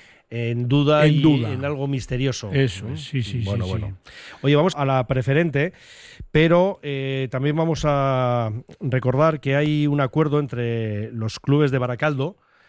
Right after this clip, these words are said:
Speaker 1: para el tema de las entradas y van a pagar tres euros los que acudan a esos partidos, equipos de Baracaldo.
Speaker 2: Primera
Speaker 1: Y
Speaker 2: regional, me imagino
Speaker 1: lo han
Speaker 2: que
Speaker 1: firmado
Speaker 2: será.
Speaker 1: Arróntegui, Paul Darrac,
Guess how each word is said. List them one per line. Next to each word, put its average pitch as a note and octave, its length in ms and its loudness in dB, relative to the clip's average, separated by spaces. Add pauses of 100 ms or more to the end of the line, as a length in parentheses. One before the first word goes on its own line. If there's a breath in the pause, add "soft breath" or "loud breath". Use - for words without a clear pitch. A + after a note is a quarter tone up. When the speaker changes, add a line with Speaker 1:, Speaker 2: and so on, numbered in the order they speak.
(260 soft breath)
Speaker 1:
para A#2 160 0
el A2 60 -2
tema C#3 180 4
de C#3 60 4
las B2+ 160 0
entradas C#3 720 -2 (840 soft breath)
y D3 160 0
van D#3 140 4
a D3+ 80 0
pagar E3+ 240 0
tres F3 260 -4
euros G#2 600 -10
los B2 200 -10
que B2+ 240 -4
acudan D#3+ 380 0
a D#3+ 40 2
esos C#3+ 200 -4
partidos, D#3 480 -2 (100)
equipos C3 600 -4
de E3 160 2
Baracaldo. A#2+ 560 0
Speaker 2:
Primera C#3+ 320 2
Speaker 1:
Y E3 80 2
Speaker 2:
regional, C#3 520 -2
me B2+ 120 -2
imagino A#2+ 300 -2
Speaker 1:
lo C3 40 6
han C3+ 60 4
Speaker 2:
que - 60 -6
Speaker 1:
firmado D3 220 4
Speaker 2:
será. D3 100 4
Speaker 1:
Arróntegui, D#3+ 500 0
Paul C#3 240 -2
Darrac, D#3 480 -2